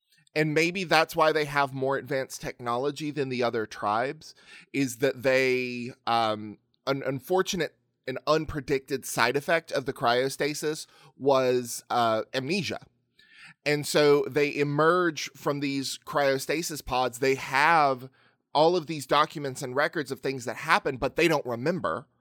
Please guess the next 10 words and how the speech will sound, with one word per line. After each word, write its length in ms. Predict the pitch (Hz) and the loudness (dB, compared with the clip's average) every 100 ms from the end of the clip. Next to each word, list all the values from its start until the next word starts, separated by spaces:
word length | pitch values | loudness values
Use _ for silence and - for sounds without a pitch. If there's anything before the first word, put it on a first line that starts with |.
| _ _ - - - | _ _ -20 -20 -20
So 320 | - - 156 147 | -12 2 4 4
they 260 | 127 160 | 4 4
are 120 | 160 | 4
protecting 800 | 143 147 - 147 202 - 202 170 | 2 -6 -8 0 0 0 -4 -2
this 240 | 135 131 127 | -2 -4 -2
knowledge 540 | 143 185 190 139 127 | 2 4 4 0 0
because 340 | 139 156 139 - | -8 -4 -6 -4
it 100 | 143 | -6
is 200 | 143 127 | -6 -4
their 220 | 143 139 | 0 0